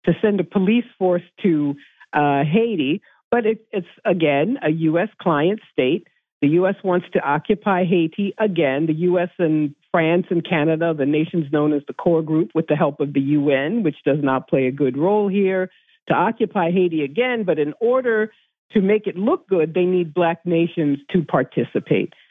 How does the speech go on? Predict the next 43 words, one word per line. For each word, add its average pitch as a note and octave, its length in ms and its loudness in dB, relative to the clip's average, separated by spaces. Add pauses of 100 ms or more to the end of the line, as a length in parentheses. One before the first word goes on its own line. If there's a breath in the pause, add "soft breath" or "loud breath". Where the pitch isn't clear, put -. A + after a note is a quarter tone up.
(240 soft breath)
So E3 320 0 (160)
they've F#3 140 2
made F#3+ 240 2
a D#3+ 40 -4
big G#3 340 -4
deal G3+ 320 0
out D3+ 160 -2
of C#3 80 -12 (120)
showcasing F3 640 -2
Kenya G#3+ 480 0 (920)
as D3 180 2
one G3 400 2
of E3+ 220 -2
the D#3 80 -2
countries A3+ 440 -2
that's C3+ 140 0
going F3 240 0
to E3 140 -2
send D#3+ 180 0
a D3 40 -4
police A3+ 380 0 (140)
force, G3 260 2 (340)
which D3+ 260 0
will D3 320 2 (320 loud breath)
undo G3+ 500 2
the E3+ 80 -2
violence G#3 480 0
in F#3 140 0
that D#3+ 180 -2
country, G#3 460 0
which E3 260 -4
is C3+ 180 0
caused A3 380 -2
by D#3 160 0
the C#3+ 140 -8
oligarchs F3+ 640 -2 (100)
who D#3+ 180 2
are C#3 140 0
connected F3 520 -2
with D#3 140 -2
the C#3 80 -6
U C#3+ 260 0
S. G3+ 200 2